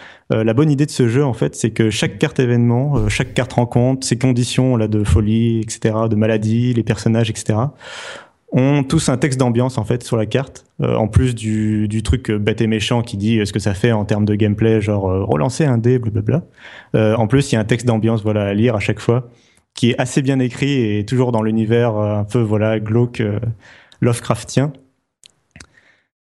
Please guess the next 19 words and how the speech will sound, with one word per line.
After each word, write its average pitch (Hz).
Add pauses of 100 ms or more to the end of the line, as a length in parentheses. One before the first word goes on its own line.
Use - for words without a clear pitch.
(220)
Et, 131
euh, 127
donc, 131
euh, 117
donc 117
ça, 113
voilà, 107
ça 107
met 120
dans 107
l'ambiance, 120
ça 110
permet 110
d'avoir 107
une 104
sorte 107
de 110
narration 107
qui 107